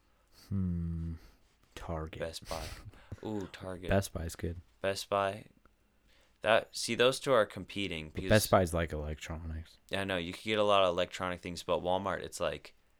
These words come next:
Speaker 1: You could get some electronic things,
Speaker 2: some, the,
Speaker 1: but
Speaker 2: not as
Speaker 1: also,
Speaker 2: many,
Speaker 1: like,
Speaker 2: but, like, pretty much anything else.
Speaker 1: anything else.
Speaker 2: So much food.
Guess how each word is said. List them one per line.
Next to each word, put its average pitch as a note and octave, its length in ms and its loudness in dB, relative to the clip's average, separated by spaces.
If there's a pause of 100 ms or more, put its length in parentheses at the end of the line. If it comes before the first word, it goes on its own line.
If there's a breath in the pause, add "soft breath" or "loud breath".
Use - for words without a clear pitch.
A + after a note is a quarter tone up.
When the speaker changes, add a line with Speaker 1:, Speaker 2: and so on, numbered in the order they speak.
(540)
Speaker 1:
You A2 100 0
could G2 140 0
get F#2+ 160 2
some F#2 320 2
electronic A2+ 640 0
things, B2+ 380 -2
Speaker 2:
some, A2 560 0
the, G#2 60 -4
Speaker 1:
but - 40 -2
Speaker 2:
not G2+ 160 8
as G2+ 140 6
Speaker 1:
also, G#2 60 4
Speaker 2:
many, F#2 200 6
Speaker 1:
like, F2+ 100 -6
Speaker 2:
but, F2 140 2
like, D#2+ 240 -2 (400)
pretty F#2+ 180 -10
much E2+ 360 -8
anything D#2+ 500 -8
else. D2 380 -8
Speaker 1:
anything D#2 460 -8
else. - 180 -10
Speaker 2:
So F#2+ 120 -6
much F2 240 -6
food. E2 420 -8